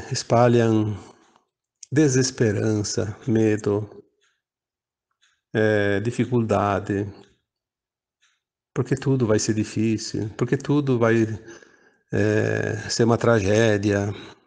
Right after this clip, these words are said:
Olha, olha quanto isso é ruim para aquele que tá acreditando que ainda vai vencer esse túnel escuro.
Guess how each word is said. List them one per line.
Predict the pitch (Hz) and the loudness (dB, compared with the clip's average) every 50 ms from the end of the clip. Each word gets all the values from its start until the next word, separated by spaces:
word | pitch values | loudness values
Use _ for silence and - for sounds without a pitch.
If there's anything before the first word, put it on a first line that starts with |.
| _ - | _ -4
Olha, | - 135 180 226 214 185 160 123 101 101 - - - - - _ _ _ _ _ _ _ _ _ _ _ _ _ _ _ _ _ _ - | -2 -2 0 0 0 0 0 0 0 -2 -4 -10 -16 -20 -20 _ _ _ _ _ _ _ _ _ _ _ _ _ _ _ _ _ _ -6
olha | 131 131 139 139 131 | -2 -2 0 0 -2
quanto | 123 - 127 127 127 123 - 113 | -2 0 0 0 0 -2 -2 -2
isso | 113 120 - - 110 | -2 -2 -2 -2 -2
é | 107 101 | 0 0
ruim | 107 113 110 104 107 113 131 143 131 - - - - - _ _ _ _ _ _ _ _ _ _ _ _ _ _ _ _ _ _ _ _ _ _ | 0 0 0 0 0 -2 -2 -4 -6 -8 -12 -18 -20 -20 _ _ _ _ _ _ _ _ _ _ _ _ _ _ _ _ _ _ _ _ _ _
para | 120 110 | -4 -2
aquele | - - 113 110 117 | -2 0 -2 -2 -2
que | - 120 | -2 -4
tá | - - 107 110 113 123 120 - - - - _ _ _ _ _ _ _ _ _ _ _ _ _ _ _ _ _ | -2 0 2 2 2 0 -2 -8 -16 -20 -20 _ _ _ _ _ _ _ _ _ _ _ _ _ _ _ _ _
acreditando | - 113 - 135 120 117 135 120 - - 131 147 175 185 151 135 | -10 -4 -2 -2 0 0 -2 -4 -2 0 2 2 4 4 2 0
que | - - 110 | 0 0 2
ainda | 104 104 110 120 131 123 113 | 2 2 2 2 2 0 0
vai | 98 101 104 104 107 | 0 0 0 0 0
vencer | 101 101 101 101 98 - - - 98 98 | 0 0 -2 -2 -4 -4 -4 -4 -4 -2
esse | 98 - 104 98 - - - - _ _ _ _ _ _ _ _ _ | -4 -4 -6 -6 -8 -12 -18 -20 _ _ _ _ _ _ _ _ _
túnel | - 120 110 110 107 104 107 107 | -2 0 2 2 2 0 -2 -4
escuro. | 110 - - - - 110 107 104 98 98 - - | -6 -8 -10 -8 -4 -2 -2 -2 -2 -2 -4 -8